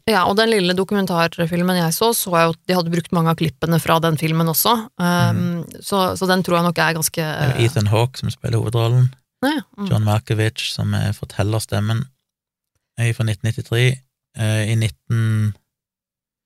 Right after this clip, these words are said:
Speaker 2: ja, i nitten nittitre, samme år, ja, så kom der også en Alive twenty Years Later,
Speaker 1: Å, ja.
Speaker 2: som er en dokumentar som ble, eh, der Martin Sheen er fortellerstemmen, der de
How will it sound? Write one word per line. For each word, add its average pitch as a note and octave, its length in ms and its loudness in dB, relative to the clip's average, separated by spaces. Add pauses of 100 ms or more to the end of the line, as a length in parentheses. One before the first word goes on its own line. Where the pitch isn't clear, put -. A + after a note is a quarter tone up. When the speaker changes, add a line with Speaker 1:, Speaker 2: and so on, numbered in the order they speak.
(880)
Speaker 2:
ja, G#2+ 140 2
i G2+ 40 0
nitten G#2+ 240 -2
nittitre, A2+ 420 -2
samme A2+ 240 2
år, A#2+ 180 2
ja, G2 120 0
så B2+ 120 -8
kom G2+ 160 -4
der G2+ 140 -2
også G#2+ 160 0
en G2 120 -2
Alive G2 720 -2 (160)
twenty - 340 -2
Years G2+ 220 0
Later, G2+ 500 -2 (600)
Speaker 1:
Å, G#3+ 120 -2
ja. C4 140 0 (220)
Speaker 2:
som A2 160 -4
er G2 80 2
en G2 60 0
dokumentar G#2 560 0 (540)
som G#2+ 280 -4
ble, G#2 140 0 (320)
eh, B1 1000 -10
der C#2+ 300 -6
Martin G2+ 480 -4
Sheen A2 440 0
er G#2+ 80 0
fortellerstemmen, G2+ 760 -2
der C2 120 -4
de C#2 140 -2